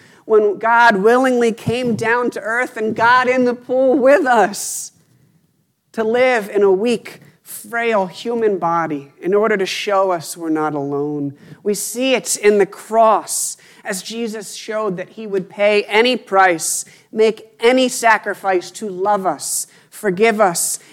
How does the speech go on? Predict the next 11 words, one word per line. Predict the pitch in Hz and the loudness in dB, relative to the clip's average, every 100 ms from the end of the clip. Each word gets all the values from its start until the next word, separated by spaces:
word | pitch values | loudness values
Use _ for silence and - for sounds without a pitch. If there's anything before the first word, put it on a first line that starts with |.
| - | -6
and | 202 202 | -4 -4
take | - 233 226 | -8 -12 -10
away | 226 208 214 202 | -8 -4 -2 -4
all | 190 190 196 190 | -6 -4 -4 -4
that | 175 170 - | -6 -10 -10
seeks | - 175 160 - | -6 -4 -6 -10
to | - | -10
separate | 160 - 156 147 147 143 | -10 -6 -6 -6 -8 -8
us | 135 - | -10 -14
from | - 127 | -12 -12
God. | 123 127 147 | -12 -18 -20